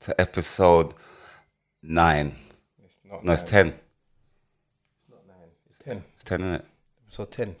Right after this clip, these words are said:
Speaker 2: Ten weeks. It should, it's actually eleven weeks.
Speaker 1: Fucking hell, yeah.
Speaker 2: It's mad, you know. I
Speaker 1: Yeah.
Speaker 2: didn't expect to see you again in my life.
Speaker 1: It's for so
Speaker 2: That,
Speaker 1: long, to be
Speaker 2: nah,
Speaker 1: fair.
Speaker 2: it's mad. But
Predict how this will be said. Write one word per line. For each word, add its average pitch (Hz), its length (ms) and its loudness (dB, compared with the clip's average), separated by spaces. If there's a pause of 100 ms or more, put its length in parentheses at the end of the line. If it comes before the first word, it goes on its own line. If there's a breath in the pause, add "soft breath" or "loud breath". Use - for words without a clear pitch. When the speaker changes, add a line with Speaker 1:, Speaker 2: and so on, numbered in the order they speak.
Speaker 2:
Ten 170 380 0
weeks. 151 460 -10 (420)
It 123 60 -18
should, 160 220 -8
it's 143 100 -4
actually 135 240 -4
eleven 120 360 -4
weeks. - 260 -12 (240)
Speaker 1:
Fucking - 180 -20
hell, 67 200 -14
yeah. - 160 -20 (260)
Speaker 2:
It's - 100 -20
mad, 135 240 2
you 101 80 -8
know. 87 180 -8 (180)
I - 40 -20
Speaker 1:
Yeah. - 80 -12
Speaker 2:
didn't 135 180 -6
expect - 400 -6
to 110 60 -14
see - 180 -12
you 107 260 -8
again 101 280 -6
in 98 60 -8
my 98 140 -6
life. 98 400 -6 (260)
Speaker 1:
It's - 140 -20
for - 120 -16
so 71 220 -6
Speaker 2:
That, 76 60 -8
Speaker 1:
long, 71 200 -10
to - 120 -20
be 117 60 -12
Speaker 2:
nah, 117 160 -4
Speaker 1:
fair. 104 60 -4
Speaker 2:
it's 65 140 -8
mad. 113 340 -6
But 120 220 0